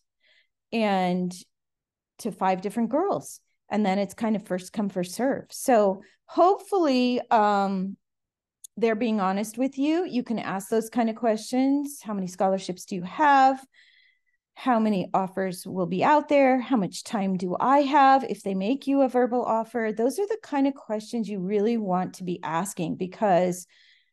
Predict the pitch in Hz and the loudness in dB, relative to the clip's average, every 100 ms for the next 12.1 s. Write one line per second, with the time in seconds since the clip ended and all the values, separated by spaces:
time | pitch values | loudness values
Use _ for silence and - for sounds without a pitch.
0 | _ - 214 277 381 - 294 - 294 269 | _ -4 2 4 4 2 0 0 2 4
1 | 262 240 240 240 196 180 202 214 202 202 | 4 4 0 -2 -6 -2 -2 0 -2 -4
2 | 214 190 185 180 165 165 - - - - | -6 -4 -6 -2 0 0 0 -2 -6 0
3 | 240 208 202 330 415 466 539 - 285 240 | 4 4 2 4 4 4 -4 0 2 2
4 | - 311 392 403 - 269 262 - 196 214 | 2 2 2 2 2 2 2 -2 -8 -2
5 | 220 233 285 - 247 247 247 240 233 240 | 2 2 2 2 0 0 -2 -2 0 0
6 | 214 180 - 214 202 196 190 175 160 - | -2 -4 -4 -2 0 -2 -4 -8 -10 -14
7 | - 190 196 190 220 320 311 302 302 - | -10 -8 -2 2 4 6 6 6 2 -2
8 | _ _ _ _ - 202 226 214 196 190 | _ _ _ _ -4 -2 -2 -2 -2 -6
9 | 190 294 294 294 - 277 247 247 - _ | -6 -6 -6 -6 0 2 4 2 -2 _
10 | - 220 220 220 214 180 180 139 - 220 | -4 -2 -2 -2 -4 -4 -8 -10 -6 -2
11 | 233 285 370 392 302 262 - 226 233 226 | 2 4 4 4 2 0 -2 0 0 -2
12 | - | -8